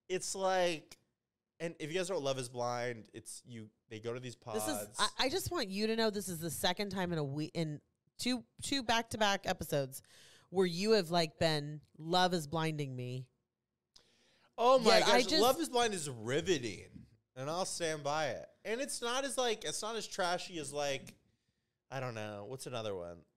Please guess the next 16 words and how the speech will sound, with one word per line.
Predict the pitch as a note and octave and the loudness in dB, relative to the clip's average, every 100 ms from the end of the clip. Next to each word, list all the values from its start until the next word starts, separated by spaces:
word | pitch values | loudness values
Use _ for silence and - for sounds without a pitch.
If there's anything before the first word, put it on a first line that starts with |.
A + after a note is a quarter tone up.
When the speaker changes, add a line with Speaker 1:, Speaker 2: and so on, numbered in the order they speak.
| _ _ | _ _
Speaker 1:
Um, | A#2 A2 G#2+ G#2 G2 F#2+ F#2+ | -10 -8 -8 -10 -10 -12 -10
Speaker 2:
It's | C3 - | -12 -6
relatively | G3 A3+ A3 - C#3 C3 | -2 0 0 -4 -6 -6
trashy. | C#3 B2+ - - C3+ | -6 -8 -10 -16 -16
Speaker 1:
some | - G3 G#3+ | -10 -8 -6
of | B3+ | -8
them | G3 | -4
are. | C#3 C3 F3+ | -2 -2 -2
Oh, | |
yeah, | A3+ B3 A#3 A3+ | 0 2 4 2
it's, | A#3 | 0
it's | G#3 G#3 F3 | -2 -4 -4
mid-trashy, | F3+ C#3 C#3 B2 - D3+ | -6 -4 -2 -2 -4 -6
but | E3+ F3+ | -4 -4
it's | - | -2
also, | F3 D#3 F3 C#3+ B2+ B2 | -2 -2 0 2 0 -2